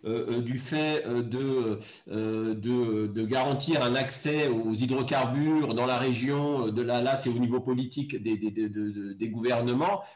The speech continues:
Euh, Israël représenterait un peu les, les, l'intérêt, euh, c'est, c'est, vous me direz si je me trompe, hein, vous préciserez, euh, l'intérêt, euh, géostratégique du bloc occidental, euh, euh, euh, au, au Moyen-Orient, hein, euh, donc soutien économique.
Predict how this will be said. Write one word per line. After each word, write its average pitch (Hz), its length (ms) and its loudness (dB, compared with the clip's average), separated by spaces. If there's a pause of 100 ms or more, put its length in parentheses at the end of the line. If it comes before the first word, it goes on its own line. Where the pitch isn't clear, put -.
(120)
Euh, 107 160 -2
Israël 123 440 0
représenterait 120 680 -2
un 120 100 0
peu 123 160 -4
les, 117 240 0
les, 107 180 0
l'intérêt, 127 640 0
euh, 107 120 -2 (340)
c'est, - 200 -8
c'est, - 120 -12
vous 101 260 -4
me 113 60 -2
direz 131 200 0
si 123 140 -2
je 117 80 0
me 127 100 2
trompe, 156 280 -2
hein, 127 100 0
vous 113 160 -4
préciserez, 123 540 -2 (420)
euh, 117 220 0
l'intérêt, 135 680 0
euh, 113 220 2
géostratégique 127 1000 0 (840)
du 110 80 -6
bloc 135 260 0
occidental, 131 800 0
euh, 107 240 0 (480)
euh, 104 420 -2
euh, 104 920 -4
au, 110 260 -2
au 143 60 4
Moyen-Orient, 147 680 2
hein, 127 240 0 (380)
euh, 113 640 -2
donc 147 240 0
soutien 147 380 -2
économique. 143 720 0